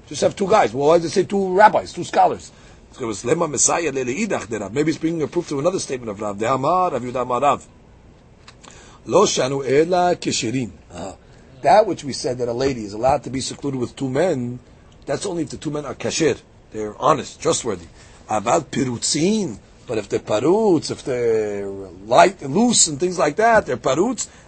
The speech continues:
Afilu asara namelo. Even ten she cannot be secluded with.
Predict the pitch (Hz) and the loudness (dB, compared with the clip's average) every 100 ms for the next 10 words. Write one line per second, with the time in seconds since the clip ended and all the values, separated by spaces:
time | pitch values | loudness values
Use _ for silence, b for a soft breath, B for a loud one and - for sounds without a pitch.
0 | B 120 120 - 170 202 202 185 165 135 | B 0 0 -2 -6 -2 0 0 2 2
1 | - 147 151 165 165 143 143 165 156 123 | 2 2 4 4 4 0 2 2 4 0
2 | 92 b b b b 196 214 185 170 - | -4 b b b b -2 0 2 0 2
3 | - 254 262 165 107 - - - - 190 | 8 10 10 6 -4 -14 -20 -8 -2 2
4 | 190 175 165 156 - 160 151 120 110 98 | 6 6 4 -2 -4 -4 -4 -4 -6 -10